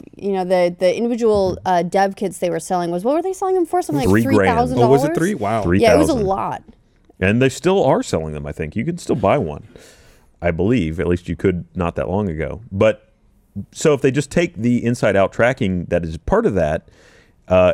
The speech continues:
Speaker 2: offload all the onboard computational abilities, you keep the, the accelerometer data, uh,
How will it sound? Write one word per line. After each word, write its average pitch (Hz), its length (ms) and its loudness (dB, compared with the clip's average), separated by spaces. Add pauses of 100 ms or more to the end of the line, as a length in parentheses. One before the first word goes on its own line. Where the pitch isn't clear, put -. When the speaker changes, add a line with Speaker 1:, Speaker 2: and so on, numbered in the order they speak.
Speaker 2:
offload 143 440 4
all 110 180 4
the 117 340 2
onboard 107 540 2
computational 110 720 0
abilities, 101 580 2
you 87 160 -2
keep - 280 0
the, 95 260 4
the 87 100 0
accelerometer 92 640 2
data, 80 320 -2 (500)
uh, 87 400 4